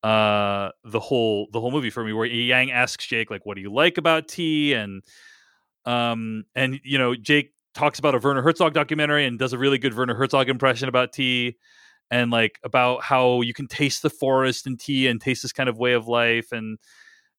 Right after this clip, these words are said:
uh, and it's all very beautiful. And then they drink the tea, and then Yang says he, he doesn't react to it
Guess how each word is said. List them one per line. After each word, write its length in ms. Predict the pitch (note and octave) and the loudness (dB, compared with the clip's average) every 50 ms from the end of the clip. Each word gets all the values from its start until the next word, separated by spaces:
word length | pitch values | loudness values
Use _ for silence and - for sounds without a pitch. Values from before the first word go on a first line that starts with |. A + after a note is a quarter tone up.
| _ - | _ -4
uh, 20 | |
and 300 | C#3 C#3+ D3 D#3 - D#3+ F3+ | -4 -2 -2 -2 -2 -4 -4
it's 100 | F3 - | 2 2
all 140 | C4+ C#4+ B3+ | 4 4 6
very 160 | A#3+ G#3+ F#3+ | 6 4 4
beautiful. 300 | E3 F#3+ F#3 E3+ D#3 D#3 | 4 2 0 2 2 2
And 60 | D#3 | 2
then 80 | F3 G3 | 4 4
they 120 | A#3 A#3+ | 4 4
drink 340 | F#3+ B2+ B2+ G3 A#3+ B3 - | 4 4 4 2 2 2 0
the 80 | E3+ F#3+ | -6 -10
tea, 480 | - - A#3 A#3 D#3 A#2 A2 C3+ C#3 _ _ _ _ _ _ _ _ _ _ _ _ _ _ _ _ _ _ _ _ _ _ _ - | -6 -2 -2 0 -2 -2 -6 -10 -14 _ _ _ _ _ _ _ _ _ _ _ _ _ _ _ _ _ _ _ _ _ _ _ -2
and 160 | D#3 D#3+ F3 | -2 0 4
then 540 | F3+ F3+ F3+ F3+ F3 F3+ F3 F3 E3+ E3+ D#3 _ _ _ _ _ _ _ _ - | 6 6 6 6 6 4 2 2 0 -2 -6 _ _ _ _ _ _ _ _ -12
Yang 420 | D#3 C#3 E3+ F#3 F#3+ G3 G3+ F#3+ | -2 0 2 2 4 2 2 0
says 680 | - - F#3+ F3+ E3+ E3+ E3 E3 D#3+ D#3 C3 - - - _ _ _ _ _ _ _ _ _ _ _ | -2 0 2 4 4 4 4 2 0 -2 -6 -12 -14 -18 _ _ _ _ _ _ _ _ _ _ _
he, 160 | - D3+ G3 F#3 | -12 -10 -10 -6
he 140 | C#3 A3+ | -6 -2
doesn't 260 | G3 A#3+ A3 E3+ A#3+ G#3 | 2 2 2 2 2 -4
react 460 | E3 F3 F3 F3+ F#3+ E3+ - _ - | -2 0 2 4 2 2 0 _ -10
to 140 | - - G#2+ | -14 -12 -12
it 100 | F2+ - | -14 -14